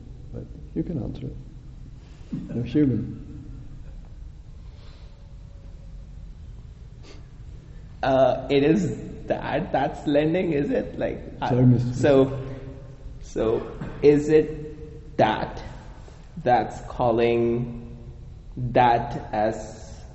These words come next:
Speaker 2: mine?
Speaker 1: Oh, no, no.
Speaker 2: No.
Speaker 1: <laughs> You're struggling. <laughs>
Speaker 2: Yeah.
Speaker 1: Humanly enough. Or I'll, I'll, I'll try. How about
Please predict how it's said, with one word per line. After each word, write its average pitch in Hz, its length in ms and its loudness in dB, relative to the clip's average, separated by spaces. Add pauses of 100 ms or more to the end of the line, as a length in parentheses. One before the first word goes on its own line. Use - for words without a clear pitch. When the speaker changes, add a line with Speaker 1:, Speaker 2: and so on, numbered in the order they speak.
(120)
Speaker 2:
mine? 190 840 0 (1900)
Speaker 1:
Oh, 117 300 0 (140)
no, 104 340 -4
no. 113 200 4 (400)
Speaker 2:
No. 113 280 8
Speaker 1:
<laughs> - 0 -
You're 135 540 12
struggling. 110 760 4 (140)
<laughs> - 20 -8
Speaker 2:
Yeah. 120 840 6
Speaker 1:
Humanly 135 540 12
enough. 113 240 8 (200)
Or 135 220 10
I'll, 147 220 10
I'll, 151 220 12
I'll 143 400 8 (580)
try. 170 160 6 (340)
How 208 200 12
about 190 540 10